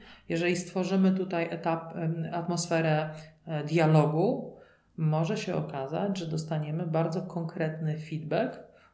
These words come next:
który uchroni organizację przed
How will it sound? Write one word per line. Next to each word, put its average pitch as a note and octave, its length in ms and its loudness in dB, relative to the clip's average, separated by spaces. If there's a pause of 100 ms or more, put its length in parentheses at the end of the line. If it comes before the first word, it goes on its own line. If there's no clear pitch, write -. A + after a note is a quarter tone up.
(120)
który F3 600 0 (200)
uchroni G3 540 2
organizację D#3 1000 0 (320)
przed F#3 560 -2